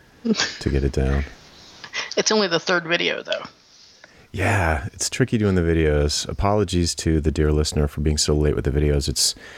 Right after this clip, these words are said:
Speaker 2: it's just amazing how much more time it takes to deal with copying files around and editing and saving and exporting and uploading. It just takes forever.
Speaker 1: Yeah.
Speaker 2: So hopefully, uh, hopefully we'll get this one out a little quicker than the last one.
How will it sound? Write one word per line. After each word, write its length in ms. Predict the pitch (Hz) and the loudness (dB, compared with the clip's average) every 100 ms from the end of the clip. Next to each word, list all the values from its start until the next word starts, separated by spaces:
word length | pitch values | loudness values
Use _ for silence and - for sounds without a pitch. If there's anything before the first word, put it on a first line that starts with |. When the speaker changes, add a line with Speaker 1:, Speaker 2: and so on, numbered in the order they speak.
| - - | -8 -2
Speaker 2:
it's 140 | 85 | 0
just 160 | 92 90 | 0 0
amazing 400 | 80 82 78 76 | 2 2 2 2
how 100 | 78 | 2
much 160 | 73 | 2
more 140 | 82 76 | 0 0
time 240 | - 78 | 0 0
it 80 | 76 | 0
takes 180 | 78 - | -2 -2
to 80 | |
deal 240 | 71 76 76 | -2 0 2
with 200 | 73 - | 0 -2
copying 340 | 76 73 76 | -2 0 0
files 340 | 71 76 71 71 | 0 0 0 0
around 360 | 73 73 71 | 0 2 0
and 80 | 73 | -2
editing 560 | - 71 69 71 71 71 | 0 0 2 2 2 0
and 140 | 69 | -2
saving 440 | 71 - 71 69 69 | -2 0 0 0 0
and 100 | 69 | -2
exporting 480 | 71 - 71 69 71 | -4 -4 -2 0 0
and 80 | 67 | -2
uploading. 500 | - 73 71 71 69 | -2 0 0 0 -2
It 80 | |
just 160 | - - | -6 -4
takes 160 | 107 - | -4 -4
forever. 560 | - - 82 87 60 - - - - - - - - - | -6 0 0 0 -4 -10 -20 -20 -20 -20 -20 -20 -16 -2
Speaker 1:
Yeah. 240 | 180 120 - - - _ _ - _ _ _ _ - - | 0 0 -2 -14 -20 _ _ -20 _ _ _ _ -12 -10
Speaker 2:
So 360 | - - 78 76 | -8 -6 -4 -4
hopefully, 500 | 80 90 90 80 78 | -6 -6 -4 -2 -2
uh, 220 | 76 76 76 - | 0 -2 -4 -8
hopefully 320 | 117 - 127 | -6 -4 -2
we'll 120 | 113 | 0
get 200 | 101 98 | -2 -2
this 200 | 104 - | -2 -2
one 100 | 90 | 0
out 400 | 87 85 - - - - _ _ - - - - | 0 0 -4 -10 -14 -20 _ _ -20 -20 -14 -2
a 20 | |
little 160 | 82 80 | 0 2
quicker 380 | - - - - - - - - _ _ _ - - | 0 -2 -4 -8 -14 -20 -20 -20 _ _ _ -14 -6
than 80 | 82 | -2
the 80 | 76 | 0
last 320 | 78 76 - | 0 -2 -2
one. 180 | 87 | -2